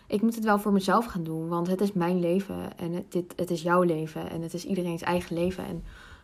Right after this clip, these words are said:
ehm, ik kan keuzes maken die mij dichterbij brengen naar een fijn leven, naar het leven wat ik echt wil leven. Of, eh, ehm, eigenlijk naar een leven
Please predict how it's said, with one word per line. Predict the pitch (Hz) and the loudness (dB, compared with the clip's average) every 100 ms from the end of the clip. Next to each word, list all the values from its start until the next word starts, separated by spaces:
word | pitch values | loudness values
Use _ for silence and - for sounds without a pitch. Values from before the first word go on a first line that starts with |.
| - | -14
ehm, | - 170 170 165 170 175 - - - _ _ _ _ _ _ _ _ _ | -8 -8 -8 -8 -10 -12 -18 -20 -20 _ _ _ _ _ _ _ _ _
ik | 196 190 | -2 2
kan | 190 180 180 185 - - | 2 2 -2 -4 -8 0
keuzes | 196 196 196 | 4 4 4
maken | 190 180 185 | 2 2 2
die | 185 | 2
mij | 175 170 170 175 175 - | 2 2 0 -2 -8 0
dichterbij | 190 190 175 175 190 | 2 2 2 4 6
brengen | 185 170 170 | 4 0 0
naar | 165 165 | 0 0
een | 170 | -2
fijn | 175 180 214 | 0 2 4
leven, | 190 151 165 170 175 | 4 2 -4 -4 0
naar | 160 | 0
het | 160 | 4
leven | 170 170 | 4 4
wat | 175 165 | 0 -4
ik | |
echt | - 170 | -4 -4
wil | 175 160 | -2 0
leven. | 170 202 180 - | 2 2 0 -4
Of, | - 175 - - _ | -2 -4 -8 -18 _
eh, | - 175 165 185 185 - - - - - | -8 -4 -4 -6 -8 -16 -20 -20 -20 -12
ehm, | 180 165 165 165 175 - - - - | -10 -8 -8 -8 -8 -12 -20 -18 -2
eigenlijk | 190 190 185 | 0 2 2
naar | 185 | 4
een | 185 | 4
leven | 180 190 190 180 175 175 | 6 6 4 2 2 0